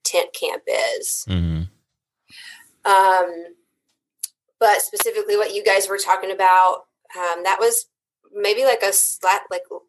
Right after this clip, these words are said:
Speaker 1: not this previous summer, but the summer before. And right next to me, like, this window behind me, the lot used to, um, just be open. A house was there, and then they tore it down, and now there's, like, a fourplex, uh,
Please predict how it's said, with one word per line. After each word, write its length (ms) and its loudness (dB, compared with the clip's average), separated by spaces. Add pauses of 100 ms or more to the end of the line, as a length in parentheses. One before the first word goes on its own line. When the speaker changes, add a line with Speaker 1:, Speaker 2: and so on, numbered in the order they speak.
(100)
Speaker 1:
not 200 -4
this 180 -2
previous 420 0
summer, 220 -2
but 100 -6
the 80 -10
summer 320 -4
before. 680 0
And 400 -4 (420)
right 320 2
next 300 0
to 60 -2
me, 140 -2
like, 140 0 (160)
this 180 -6
window 300 0
behind 340 -2
me, 160 -6
the 120 -6
lot 560 4
used 480 -6
to, 480 -4 (720)
um, 180 2
just 220 -4
be 260 -6
open. 280 2
A 60 2
house 380 2
was 160 -10
there, 640 2
and 140 -2
then 80 -8
they 140 -2
tore 280 2
it 120 -4
down, 400 2
and 100 -6
now 180 0
there's, 240 -4
like, 460 -2
a 140 -4 (460)
fourplex, 760 0 (240)
uh, 360 -6